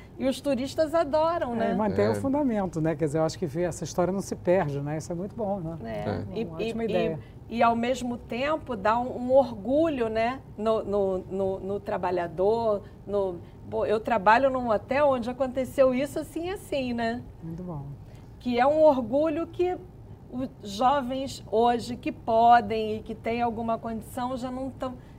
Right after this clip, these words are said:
Speaker 1: eles não querem viver aqui, né, Andréia? Como é que a gente resgata essa autoestima, essa vontade de, de viver aqui?
Speaker 2: Acho que isso é um, é um ponto, é, é interessante. Quer dizer, eu acho que a formação, a, muitos,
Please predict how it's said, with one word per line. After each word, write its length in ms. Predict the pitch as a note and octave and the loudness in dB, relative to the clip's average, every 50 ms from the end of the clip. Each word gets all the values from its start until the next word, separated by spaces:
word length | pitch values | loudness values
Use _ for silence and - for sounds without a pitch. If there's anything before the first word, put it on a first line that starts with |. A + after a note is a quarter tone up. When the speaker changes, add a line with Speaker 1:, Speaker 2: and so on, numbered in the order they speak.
| - - | -18 -14
Speaker 1:
eles 120 | A3 A3+ A#3 | -12 -10 -4
não 180 | C4+ D4 D4+ D4 | -2 -2 -2 -2
querem 680 | - - D4 D4 D#4+ E4 D#4 D4+ C#4+ C4 B3 A#3 A3+ - - - - - - - - - - - | 0 2 2 6 6 6 4 4 0 0 -2 -4 -4 -8 -12 -18 -20 -20 -20 -20 -20 -20 -18 -14
viver 440 | F#3+ F#3+ B3+ B3 F#3+ F#3+ A#3+ A#3 A3 | -8 -6 -4 -4 -2 0 2 4 4
aqui, 340 | A3 G#3+ G#3 - A#3 G#3 G3 | 4 4 2 -2 -2 0 0
né, 200 | G3+ G3+ G#3+ G#3+ | 2 4 2 2
Andréia? 460 | G#3+ G#3+ G3+ F#3 F#3+ G3 F#3+ F#3+ G3 | 2 0 0 0 0 2 2 2 2
Como 220 | F#3+ - C4+ C#4+ | 0 -2 0 0
é 60 | D#4+ D#4+ | 0 0
que 100 | - F#4 | 0 -2
a 40 | |
gente 380 | E4+ - F4+ F4 - - F4 - - - - - | -2 -2 -4 -4 -4 -6 -6 -6 -6 -12 -14 4
resgata 960 | - C4 D4 D4+ B3+ G3 F#3+ F3+ G3 G#3 G#3 A3 A3+ A#3+ A#3 - A#3 G3+ F#3+ - - - - - | 8 8 8 8 6 2 0 2 4 6 8 8 6 6 4 2 -2 -2 -4 -4 -10 -18 -12 -2
essa 320 | - G3 A3 G#3+ - C4+ A3+ | 0 0 0 0 0 0 2
autoestima, 1300 | A#3 A#3+ A#3 - A3+ G3+ - - - - - - G3+ G#3+ A3+ A#3+ B3 A#3+ A#3 A3 G#3 G3+ G3+ G3+ G3+ - - - - | 2 0 -2 -6 -8 -8 -8 -8 -10 -10 -8 -6 -4 -4 -4 -2 -4 -4 -4 -2 -2 0 0 -2 -2 -6 -12 -18 -6
essa 300 | - - G#3+ - - A#3+ | -2 -2 -2 0 -2 -4
vontade 760 | G3+ G#3+ A#3 A#3 A3 A3 - - G#3 G#3+ A#3 A#3+ G#3 G#3+ G#3+ F#3+ | -2 -2 -2 -2 -2 -4 -2 0 2 4 4 2 0 -2 -6 -6
de, 160 | F#3 G3+ G#3+ - - E3+ | -6 -8 -8 -8 -10 -10
de 140 | E3+ G3 | -8 -8
viver 460 | G#3+ G3 A3+ A3 F#3 F3+ G#3 A3 A#3 G#3+ | -6 -4 -6 -6 -4 0 0 2 4 4
aqui? 580 | G#3 G#3 - - - G#3 G#3+ A3+ A#3 A#3+ A#3 A#3+ - - - - - - - - - - - - - F#4 | 2 0 -2 -10 -12 -10 -8 -6 -6 -6 -6 -8 -10 -14 -18 -18 -20 -20 -18 -18 -18 -18 -18 -10 -6 -6
Speaker 2:
Acho 100 | D#4+ - | -6 -2
que 100 | - E4+ | 0 -2
isso 140 | - - E4 | 0 2 4
é 80 | E4 | 4
um, 220 | D#4 C#4+ B3+ A#3+ A#3 | 6 6 4 4 4
é 80 | G#3 | 2
um 80 | A3 A#3 | 2 2
ponto, 480 | - - G3 G#3 A3+ - A#3+ A#3 A#3 A3 | 4 4 4 4 4 4 2 4 4 4
é, 280 | G3+ G#3 A3 G#3 G3 F3 | 4 2 2 0 2 2
é 40 | |
interessante. 540 | F3+ F3 F#3 G#3 A3 G3+ - - E3+ D#3 D3+ - | 4 4 6 6 6 4 4 2 0 0 0 -2
Quer 60 | D#3 | -2
dizer, 120 | C#3 D3+ E3 | 0 0 0
eu 40 | |
acho 140 | E3+ D#3+ - | 0 0 0
que 60 | - | -2
a 40 | F#3 | -2
formação, 840 | - - A#3 G#3+ G3+ G3+ F#3 D#3 - - - F#3 F#3+ F#3+ F3+ F3 E3+ D#3+ | 0 4 2 4 6 4 4 2 2 0 2 2 4 4 4 2 2 0
a, 140 | E3 E3 D#3+ | 0 0 0
muitos, 580 | E3 D#3+ E3 F3+ A3+ A#3 - - - - - | 0 0 0 0 -2 -2 -4 -10 -14 -14 -14